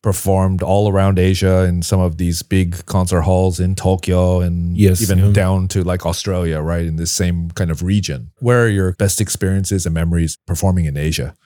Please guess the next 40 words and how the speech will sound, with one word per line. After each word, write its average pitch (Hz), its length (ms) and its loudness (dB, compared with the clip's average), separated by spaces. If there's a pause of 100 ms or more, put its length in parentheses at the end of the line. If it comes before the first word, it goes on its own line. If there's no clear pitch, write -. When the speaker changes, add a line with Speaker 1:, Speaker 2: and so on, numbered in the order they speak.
(200)
Speaker 2:
The 113 100 2
first - 540 -2 (120)
two 135 160 0
places 110 400 0
that 98 200 0
always 107 240 2
come 98 240 0
to 98 100 2
my 92 180 2
mind 92 640 0
are 90 420 2 (180)
Japan 92 540 -2
and 90 320 -2
Korea. 87 420 -2 (160)
In 104 140 0
Japan, 143 640 2
I 120 80 0 (100)
used - 220 -4
to 120 120 -2
work 110 380 0
with 101 140 0
a 98 60 2
manager 98 580 0
who 101 100 -2
used 92 200 -2
to 95 140 -4 (140)
drag 92 400 4
me 87 140 0
literally 87 680 0 (160)
around 90 340 0
for 92 280 0 (100)
tours, 98 460 0
arranging 98 560 0
all 101 80 -2
the 98 80 2
way 92 100 2
from 90 200 0
Hokkaido 92 520 0
down 92 260 2 (120)
to 92 60 -2